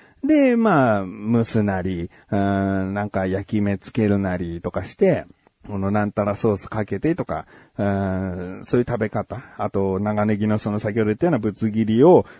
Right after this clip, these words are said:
こう鍋に敷き詰めて、まあ、長ネギ鍋とか、うん、あって。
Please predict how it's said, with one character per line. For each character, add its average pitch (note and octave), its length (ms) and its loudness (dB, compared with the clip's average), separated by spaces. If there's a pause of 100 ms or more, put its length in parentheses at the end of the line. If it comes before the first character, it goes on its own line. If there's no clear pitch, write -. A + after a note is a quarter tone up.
こ G2+ 100 -2
う G2+ 40 2
鍋 G#2+ 320 2
に G3+ 160 0
敷 - 180 -14
き A2+ 160 -2
詰 A#2 240 0
め G#2+ 160 0
て、 G#3+ 340 6 (260)
ま A2 100 -2
あ、 - 40 0
長 G#2 300 0
ネ G#2+ 160 2
ギ G2+ 140 0
鍋 F#2+ 400 -2
と F2 120 -8
か、 E2+ 260 -12 (440)
う G#2 60 -2
ん、 F2+ 760 -6
あ G2+ 100 -4
っ G2+ 40 -8
て。 D#2+ 380 -10